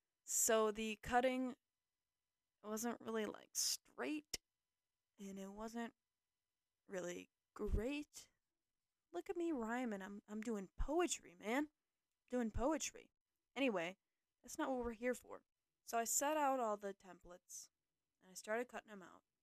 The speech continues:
But my piece of foam wasn't really long enough for, like, the main part of the helmet that wraps around, so the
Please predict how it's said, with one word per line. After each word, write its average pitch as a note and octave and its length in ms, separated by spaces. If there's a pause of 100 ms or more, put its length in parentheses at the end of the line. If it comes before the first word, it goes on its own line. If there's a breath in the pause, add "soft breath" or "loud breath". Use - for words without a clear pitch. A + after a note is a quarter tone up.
(420)
But - 120
my F#3 160 (100)
piece A#3+ 240
of G#3 80
foam G#3 580 (220)
wasn't G#3 400
really G3 440 (260)
long F#3 240
enough A3 220 (1120)
for, G3 480 (600)
like, G3 180
the F#3+ 80
main F#3+ 300
part G3 260
of F#3 60
the F#3 140
helmet F#3+ 340
that G#3 140
wraps G3 280
around, G3 520
so - 240
the G#3+ 100